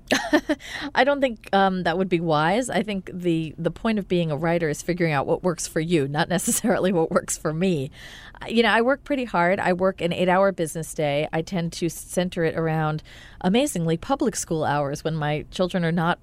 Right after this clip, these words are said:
at home. Um, it's gotten easier, of course, as they've gotten older. I have two in college now and one who's a senior in high school who's pretty self-sufficient. But I work a traditional day, and, um, you know, when I park my butt in that chair, I write.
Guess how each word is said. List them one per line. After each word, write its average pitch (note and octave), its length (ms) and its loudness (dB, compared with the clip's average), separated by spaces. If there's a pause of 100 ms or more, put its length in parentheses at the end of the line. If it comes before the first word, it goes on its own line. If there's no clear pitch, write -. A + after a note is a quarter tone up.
at E3+ 160 -4
home. F#3+ 320 0 (400)
Um, F3 440 4
it's F#3+ 180 0
gotten F3+ 260 0
easier, F#3 500 2
of E3+ 100 -4
course, D#3 300 -2
as D#3 140 -6
they've D#3 180 0
gotten D3+ 300 -2
older. D3 360 0
I C#3 80 0
have D3 220 -4
two E3+ 160 0
in D#3 120 -2
college D3+ 420 -2
now C#3+ 180 -2
and D#3 140 -4
one C#3+ 100 -2
who's D#3+ 180 -2
a D3 60 -6
senior D3+ 360 -2
in C#3+ 80 -2
high D#3+ 160 0
school D3 360 -2
who's D3+ 200 -4
pretty D3+ 240 -4
self-sufficient. C#3 800 -4 (440)
But G#3 160 8
I A3+ 120 6
work A#3+ 320 2
a G#3 100 0
traditional G3 580 -2
day, F#3+ 540 2
and, E3+ 420 0
um, D#3 440 0 (480)
you G#3 160 2
know, F#3 300 4
when F#3 340 2
I G3 360 0
park G3+ 200 2
my F3 120 0
butt E3+ 240 2
in E3+ 80 -2
that D#3 180 -2
chair, F3+ 460 2
I D#3+ 100 2
write. D#3+ 400 0